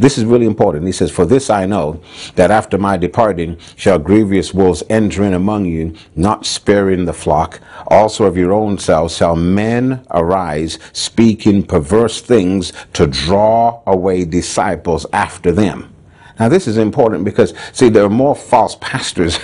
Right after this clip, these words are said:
<laughs> we could say, in our city than there are false prophets.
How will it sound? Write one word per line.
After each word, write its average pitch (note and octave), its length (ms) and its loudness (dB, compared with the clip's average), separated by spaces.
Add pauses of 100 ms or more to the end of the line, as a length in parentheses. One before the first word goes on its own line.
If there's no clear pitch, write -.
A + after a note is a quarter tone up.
<laughs> - 140 -14
we G#2+ 120 2
could A2 220 0
say, F#2 320 -2 (260)
in A2 160 4
our G2 160 -2
city F#2+ 320 -2
than F2+ 160 -2
there F2+ 180 -2
are G2 120 0
false E2 320 -4
prophets. - 540 -2